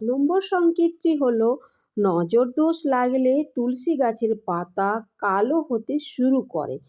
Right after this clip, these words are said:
বাস্তুশাস্ত্র একে বাড়িতে নজর দোষের সঙ্গে যুক্ত করা হয়েছে। এমন একটি বাড়িতে নেতি-,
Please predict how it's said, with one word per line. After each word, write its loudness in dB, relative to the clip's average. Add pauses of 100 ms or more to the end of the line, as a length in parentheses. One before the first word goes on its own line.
(300)
বাস্তুশাস্ত্র -2
একে -2
বাড়িতে -2
নজর -2
দোষের -4
সঙ্গে 0 (120)
যুক্ত -2
করা 2
হয়েছে। -4 (380)
এমন -2
একটি -2
বাড়িতে 0
নেতি-, -4